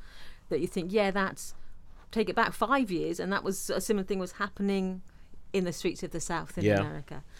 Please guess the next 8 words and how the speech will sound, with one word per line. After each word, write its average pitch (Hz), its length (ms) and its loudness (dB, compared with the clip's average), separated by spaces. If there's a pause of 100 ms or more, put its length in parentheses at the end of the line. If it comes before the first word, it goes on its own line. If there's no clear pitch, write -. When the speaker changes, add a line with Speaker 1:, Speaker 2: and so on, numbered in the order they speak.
(260)
Speaker 1:
So 208 220 6
it, 202 160 4
it, - 320 2 (500)
it 202 140 8
was 202 120 4
like 208 180 2
using 220 440 4
that, 196 240 4